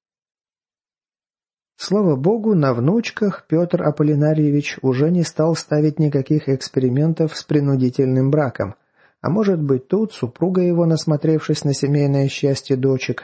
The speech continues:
встала на дыбы. Да, наверное, так и было. И, возможно, даже не из большого чадолюбия, а в пику мужу. Я помню, как я ее раздражал на самом первом обеде в Кремле,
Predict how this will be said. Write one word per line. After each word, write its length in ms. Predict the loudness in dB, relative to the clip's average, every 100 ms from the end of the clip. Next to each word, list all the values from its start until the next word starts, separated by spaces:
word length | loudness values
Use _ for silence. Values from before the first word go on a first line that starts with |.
| _
встала 460 | -18 -8 -2 0 0
на 160 | -2
дыбы. 440 | -2 -2 0 -4 -6 _ _ _ _ _ _ _ _ _ -4
Да, 200 | -2 0
наверное, 500 | 2 0 2 0 0
так 200 | -2 -2
и 40 |
было. 380 | 0 -2 -2 -8 _ _ _
И, 100 | 0
возможно, 540 | 0 2 0 2 0
даже 380 | 2 0 0 0
не 140 | 2
из 120 | 0 0
большого 500 | -2 -2 -4 -2 -2
чадолюбия, 760 | 0 0 0 0 0 -2 -2 _ _ _
а 120 | -2 -2
в 120 | -2
пику 360 | -4 -4 0
мужу. 500 | 0 2 0 -4 -8 _ _ _ _ _ _
Я 280 | -4 0 0
помню, 420 | 0 0 2 0
как 280 | 0 -2 0
я 180 | 0 2
ее 300 | 2 2 2
раздражал 640 | 0 0 0 2 2 2
на 140 | 0 0
самом 360 | 0 2 0
первом 440 | 0 -2 0 0 0
обеде 340 | 0 0 0
в 100 | -2
Кремле, 520 | -2 0 2 0 -2